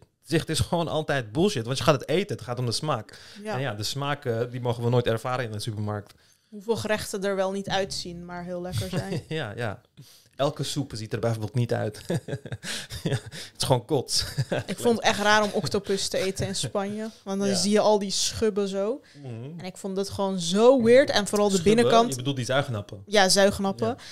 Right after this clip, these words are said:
Speaker 2: En de binnenkant is gewoon wit. Dus
Speaker 1: Ja.
Speaker 2: ook niet hoe je vlees associeert, zeg maar, of vis. Het ziet eruit als rubber.
Speaker 1: Ja, vroeger toen ik ze ging, eh, eh, schieten, zeg maar, onder water met zo'n speargun. Als we gingen kamperen langs, eh, een strand.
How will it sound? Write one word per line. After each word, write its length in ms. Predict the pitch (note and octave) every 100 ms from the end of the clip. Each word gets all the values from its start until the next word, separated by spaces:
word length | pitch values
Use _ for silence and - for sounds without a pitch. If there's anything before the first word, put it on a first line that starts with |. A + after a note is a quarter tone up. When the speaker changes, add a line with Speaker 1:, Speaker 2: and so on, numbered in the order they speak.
| - _
Speaker 2:
En 260 | - F#3 F#3+
de 80 | F3
binnenkant 420 | F#3+ G3 G3 F#3
is 60 |
gewoon 340 | - G3 F3+ E3+
wit. 400 | F3+ F3+ - - _
Dus 100 | -
Speaker 1:
Ja. 100 | F#3+
Speaker 2:
ook 80 | F#3
niet 120 | G3+
hoe 180 | G3 G#3
je 80 |
vlees 460 | G3+ - F#3+ G3 -
associeert, 600 | F#3+ - F#3 - G3 F#3+
zeg 200 | G3 G3
maar, 200 | F#3+ F#3
of 120 | F#3
vis. 500 | - - G#3 - - - _ _ _
Het 100 | -
ziet 140 | - G3
eruit 200 | F#3+ F#3+
als 140 | F3+
rubber. 400 | F#3 F#3 G3 G3
Speaker 1:
Ja, 180 | - A#2
vroeger 400 | - E3+ D#3 D#3+
toen 120 | D#3+
ik 100 | C#3
ze 100 | C#3
ging, 280 | C#3 C#3+ C3
eh, 540 | B2+ A#2+ A2+ G#2+ G#2 G#2
eh, 80 | G#2 _ _ _ _ - B2+ G#2+ G#2+ G#2+ - -
schieten, 400 | - - D#3 D#3
zeg 180 | C#3+ D3
maar, 240 | B2+ D#3+
onder 220 | F#3 B2+ G#2
water 260 | A2 B2+
met 120 | C3
zo'n 180 | G#2+ G#2+
speargun. 600 | G#2 - B2 A#2+ A#2+ D#3
Als 120 | D#3
we 80 | G2+
gingen 160 | G#2+ A2+
kamperen 400 | A2 G#2 A#2 B2
langs, 340 | A2+ G#2+ -
eh, 80 | G#2+
een 200 | G#2 A2+
strand. 500 | A2 - C3+ F#3 -